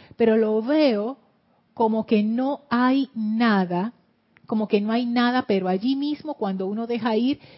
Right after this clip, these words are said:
es el verdadero comienzo, por lo que en realidad se tiene todo". Mira, ese, ese es un punto de vista, Paola, bien interesante, porque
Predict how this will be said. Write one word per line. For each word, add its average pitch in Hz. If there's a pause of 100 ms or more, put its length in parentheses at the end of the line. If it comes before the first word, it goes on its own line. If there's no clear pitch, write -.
(320)
es 240
el 254
verdadero 196
comienzo, 180
por 196
lo 190
que 196
en 190
realidad 190
se 220
tiene 190
todo". 170 (500)
Mira, 240
ese, 285 (100)
ese 302
es 349
un 330
punto 330
de 254
vista, 220 (220)
Paola, 220
bien 233
interesante, 190
porque -